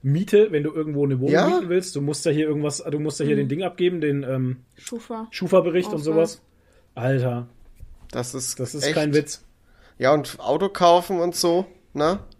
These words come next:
Speaker 2: Ist
Speaker 1: Ja.
Speaker 2: ja ganz wichtig, ein Auto zu haben, um vielleicht einfach nur auf die Arbeit zu fahren. Äh, keine Chance, weil wenn du, wenn du's nicht direkt privat, äh, direkt abzahlen kannst auf,
Speaker 1: Mhm.
Speaker 2: auf einmal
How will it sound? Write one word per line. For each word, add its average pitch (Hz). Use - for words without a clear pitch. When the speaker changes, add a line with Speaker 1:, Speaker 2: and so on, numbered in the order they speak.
Speaker 2:
Ist 135
Speaker 1:
Ja. 156
Speaker 2:
ja -
ganz 139
wichtig, 151
ein 185
Auto 151
zu 185
haben, 185
um 143
vielleicht 131
einfach 135
nur 131
auf 127
die 135
Arbeit 151
zu 185
fahren. 165
Äh, 135
keine 139
Chance, 147
weil 143
wenn 143
du, 139
wenn 135
du's 139
nicht 143
direkt 160
privat, 131
äh, 143
direkt 156
abzahlen 139
kannst -
auf, -
Speaker 1:
Mhm. 139
Speaker 2:
auf 143
einmal 160